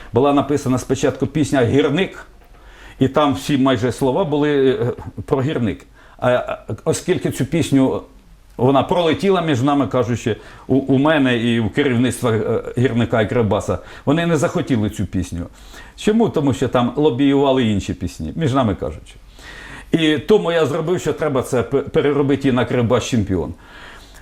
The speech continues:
Е, і зараз Кривий Ріг, е, Кривбас, е, який вийшов з другої ліги,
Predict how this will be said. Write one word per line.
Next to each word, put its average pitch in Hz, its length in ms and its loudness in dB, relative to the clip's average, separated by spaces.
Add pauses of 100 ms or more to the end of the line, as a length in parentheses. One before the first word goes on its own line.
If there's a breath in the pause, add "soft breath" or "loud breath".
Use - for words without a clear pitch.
(160 loud breath)
Е, 127 120 4
і 165 220 0
зараз 123 480 2
Кривий 156 380 -2
Ріг, 143 360 -4
е, 123 180 0
Кривбас, 147 760 0
е, 127 80 -2 (280)
який 156 340 -2
вийшов 117 580 0 (100)
з 104 100 -2
другої 202 420 4
ліги, 143 340 0